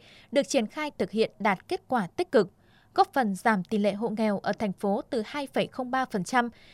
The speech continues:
năm hai nghìn không trăm mười lăm xuống còn không phẩy chín phần trăm năm hai nghìn không trăm hai mươi. Hộ cận nghèo từ một phẩy hai mươi mốt phần trăm năm hai nghìn không trăm mười lăm xuống còn một phần trăm năm hai nghìn không trăm hai mươi. Thực tế cho thấy,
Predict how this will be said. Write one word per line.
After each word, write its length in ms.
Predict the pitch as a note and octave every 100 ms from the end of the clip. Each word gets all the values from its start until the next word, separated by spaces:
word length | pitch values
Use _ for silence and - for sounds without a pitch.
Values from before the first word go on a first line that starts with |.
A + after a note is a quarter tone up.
| -
năm 220 | A#3 C4 B3
hai 140 | C4
nghìn 180 | A#3 F3
không 200 | - A#3+
trăm 200 | - A#3
mười 100 | F#3+
lăm 220 | G3+ A#3+ A#3 - -
xuống 240 | - B3+ C#4
còn 240 | - G#3
không 240 | - D#4
phẩy 200 | D4+ A#3+
chín 240 | E3 G#3+ G3+
phần 180 | D4 G3
trăm 260 | B3+ A#3+ A3+ _ -
năm 180 | B3 B3
hai 140 | C4+
nghìn 180 | A3+ G3
không 220 | - A#3+
trăm 180 | G#3+ A#3
hai 120 | A3
mươi. 260 | A3 A#3+ A3+ - _ - - -
Hộ 200 | C#4+ -
cận 280 | C4+ A3+
nghèo 220 | A#3 A#3 A3
từ 160 | B3
một 260 | A3+ A3+ G#3+
phẩy 180 | A3+ F#3+
hai 160 | C4+
mươi 60 | C#4
mốt 140 | F#4+ -
phần 160 | G#3+
trăm 280 | - C4 B3
năm 140 | C4+
hai 100 | C4
nghìn 200 | C4 G3
không 180 | - B3+
trăm 200 | A#3+ B3
mười 120 | G#3
lăm 220 | F#3 B3 A#3 - -
xuống 280 | - A#3+ C4
còn 260 | - B3 G#3+
một 140 | G3+
phần 200 | - G3
trăm 260 | - C4 B3
năm 120 | C4
hai 100 | C4
nghìn 200 | A#3+ G3+
không 240 | F3 A#3 G#3+
trăm 200 | - G#3+
hai 100 | G#3+
mươi. 240 | A#3 A3+ G#3+ - _ _ _ _ _ _ _ _ _ _ _ _ _
Thực 180 | C#4 G3
tế 220 | G#3+ G3 -
cho 120 | D4
thấy, 320 | - G3+ B3